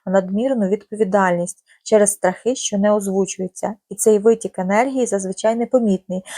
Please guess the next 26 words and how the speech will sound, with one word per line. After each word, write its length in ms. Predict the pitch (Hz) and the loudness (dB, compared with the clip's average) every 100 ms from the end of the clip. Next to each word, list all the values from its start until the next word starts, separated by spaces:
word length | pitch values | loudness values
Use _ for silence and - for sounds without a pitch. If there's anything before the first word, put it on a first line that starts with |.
| - | -12
до 140 | 180 220 | 0 2
моменту, 580 | 214 185 196 294 - 220 | 4 4 2 0 -2 -6
коли 240 | - 202 | -2 -2
вже 180 | 190 196 | -2 -2
нічого 720 | 185 185 - 202 233 196 208 _ | -2 -4 2 2 2 -2 -4 _
не 140 | 185 | -4
хочеться. 680 | 196 - 180 - 180 - 185 - - - _ - | -4 -4 -6 -4 -10 -6 -6 -8 -16 -20 _ 2
Та 120 | 233 | 2
відновити 560 | 226 214 220 220 208 | 2 2 2 4 2
себе 320 | 196 190 196 285 | -2 -2 2 2
все 260 | - 233 | 2 0
ж 120 | 247 | 0
таки 340 | - 202 175 208 _ - | -6 -8 -8 -8 _ -4
можливо. 640 | 196 202 185 175 175 180 - _ _ | 0 0 0 0 0 -4 -10 _ _
Кожному 480 | - 277 294 254 202 | 4 4 4 -2 -4
знайоме 460 | 196 202 254 262 208 | -2 0 0 0 -2
відчуття, 540 | 214 - - 233 302 | -4 -10 -4 0 0
що 200 | - - | -2 -6
колись 400 | - 220 294 - | 0 2 2 -2
усе 220 | 202 - | -4 0
було 240 | 254 226 226 | 2 2 2
іншим, 540 | 214 196 180 - 180 - - - | 0 -4 -4 -8 -10 -14 -20 -8
було 200 | 202 220 | 0 2
більше 420 | 220 220 311 - 202 | 2 0 -4 -2 -4
внутрішнього 640 | 202 277 214 - 208 208 | -2 -2 -4 -4 -2 0
вогню, 540 | 208 269 247 208 208 | 2 2 0 -2 -4